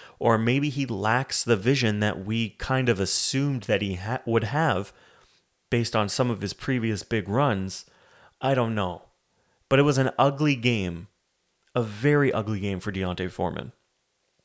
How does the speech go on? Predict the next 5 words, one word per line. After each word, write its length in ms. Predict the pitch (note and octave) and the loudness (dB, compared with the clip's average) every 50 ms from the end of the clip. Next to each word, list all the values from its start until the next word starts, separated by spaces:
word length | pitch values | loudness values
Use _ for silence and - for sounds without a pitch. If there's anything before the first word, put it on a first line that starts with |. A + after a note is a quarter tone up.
| _ _ _ _ _ _ _ _ _ _ _ _ _ _ _ _ _ _ _ - | _ _ _ _ _ _ _ _ _ _ _ _ _ _ _ _ _ _ _ 0
The 120 | C3+ C3+ | 2 2
second 720 | C3 - - - - F#3 F3+ F3+ - A#2+ F2+ F2 F2+ F2+ - _ _ _ _ - - - _ _ _ _ _ _ _ _ _ - | 4 2 2 4 2 2 0 0 -2 -4 -4 -4 -8 -14 -18 _ _ _ _ -20 -20 -20 _ _ _ _ _ _ _ _ _ -8
shitty 720 | - - - - - - - - C#3+ D3+ D3 D3 C#3+ C3+ | -4 -2 0 0 0 0 2 2 2 2 2 2 0 -2
Titans 440 | - - C#3+ C#3 G#2 A2+ A#2 A2 - | -4 -4 -4 -4 -4 -6 -6 -8 -2
player, 560 | - - C#3 C#3+ A#2 F#2 F2+ E2+ - G#2 | 0 2 4 4 2 2 -2 -6 -10 -12